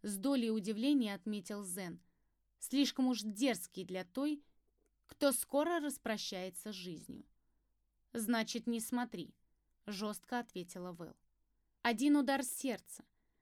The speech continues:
На лице Зена мелькнуло изумление, заминка,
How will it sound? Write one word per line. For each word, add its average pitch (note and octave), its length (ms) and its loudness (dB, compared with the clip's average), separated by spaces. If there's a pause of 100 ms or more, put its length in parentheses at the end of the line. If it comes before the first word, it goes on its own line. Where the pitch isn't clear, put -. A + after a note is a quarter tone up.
(200)
На B3 120 4
лице C4 380 2
Зена C#4 380 2
мелькнуло B3 600 0
изумление, A3+ 760 0 (280)
заминка, A3 840 0